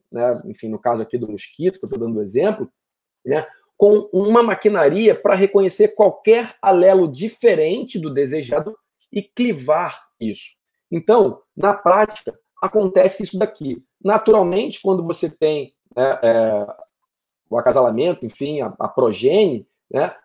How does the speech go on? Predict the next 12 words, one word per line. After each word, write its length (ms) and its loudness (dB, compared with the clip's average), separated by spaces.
a 120 0
geração, 680 0
é, 840 0
é, 400 -12
que 280 -10
descende 720 0
desses, 540 -4
é, 240 2
progenitores, 600 0
enfim, 460 -2
é, 340 4
naturalmente, 920 0